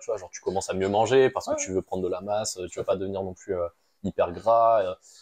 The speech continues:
Speaker 1: euh, tu, ouais, tu t'intéresses aussi à la récup, euh, bien dormir, et cetera. Enfin, vraiment, je trouve,
Speaker 2: Mm.
Speaker 1: ouais, cercle vertueux.
Speaker 2: Ouais.
Speaker 1: Euh, et donc voilà, bah, après le, la période football, ça a duré, bah, que le lycée. À la fin du lycée, j'ai arrêté. Et en fait, euh, à la fin du lycée, je me suis dit, bon, bah, qu'est-ce que je fais, euh, comme étude, tu vois ?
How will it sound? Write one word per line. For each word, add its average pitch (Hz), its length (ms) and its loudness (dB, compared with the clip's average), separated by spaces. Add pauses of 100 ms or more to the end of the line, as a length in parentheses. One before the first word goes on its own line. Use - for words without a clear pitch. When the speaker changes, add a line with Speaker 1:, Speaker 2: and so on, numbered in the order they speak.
(160)
Speaker 1:
euh, 92 340 4
tu, 92 540 -2
ouais, 117 160 4
tu - 100 -14
t'intéresses 92 400 -2
aussi - 140 -6
à 92 40 0
la 90 120 2
récup, 113 560 -2
euh, 92 240 0
bien 95 180 0
dormir, 95 480 -2
et 92 80 -6
cetera. 95 420 0
Enfin, 87 200 -2 (160)
vraiment, 101 300 4
je - 40 -4
trouve, 123 180 -2
Speaker 2:
Mm. 127 140 0
Speaker 1:
ouais, 98 100 6
cercle - 320 -2
vertueux. 104 460 0 (340)
Speaker 2:
Ouais. - 60 -2 (400)
Speaker 1:
Euh, 90 280 6
et 98 60 4
donc 113 120 2
voilà, 110 200 10
bah, 98 140 6
après 147 220 4
le, 107 200 4
la 101 140 6
période 110 300 2
football, 127 320 2
ça 101 100 4
a 95 60 4
duré, 101 220 4
bah, 95 120 4
que - 140 0
le 117 80 2
lycée. 107 240 2
À - 60 10
la 90 100 4
fin 98 80 -4
du 101 80 -4
lycée, 98 200 -4
j'ai 95 100 2
arrêté. 92 380 0 (720)
Et 101 80 -4
en 98 80 0
fait, 139 220 0
euh, 98 360 4
à 95 40 6
la 95 100 4
fin 135 140 -2
du 120 100 0
lycée, 113 240 -2
je 123 60 -2
me 98 60 -2
suis - 140 -12
dit, 120 80 -2
bon, 107 120 2
bah, 85 100 0
qu'est-ce - 160 -10
que 113 80 -6
je - 80 -4
fais, 113 100 0
euh, 95 120 6
comme 95 160 2
étude, - 240 0
tu - 80 -12
vois ? - 160 0